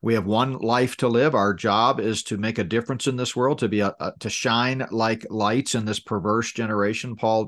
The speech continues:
tells it, to, uh, let our lives glorify God,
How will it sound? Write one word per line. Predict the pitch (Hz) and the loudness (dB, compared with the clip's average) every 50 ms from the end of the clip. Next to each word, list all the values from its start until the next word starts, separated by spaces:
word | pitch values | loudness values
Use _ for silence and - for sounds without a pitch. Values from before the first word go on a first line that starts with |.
| - - | -4 -8
tells | - - 113 110 113 - | -4 0 0 0 2 0
it, | - - - - - - - - - - | -2 -4 -4 -10 -18 -18 -18 -20 -16 -6
to, | - 117 110 104 101 101 | -2 0 2 2 4 2
uh, | 98 | 2
let | 92 110 113 117 120 | 2 2 2 2 2
our | 117 110 | 2 2
lives | 104 104 107 110 113 117 117 110 107 107 | 2 2 2 2 2 2 0 0 -2 -2
glorify | 92 110 98 107 113 117 123 123 110 - - 113 110 113 107 | -2 0 2 2 4 4 4 4 2 2 2 2 2 2 0
God, | 90 110 107 101 104 110 120 139 147 156 170 160 | 0 0 2 2 4 4 4 2 2 0 -2 -2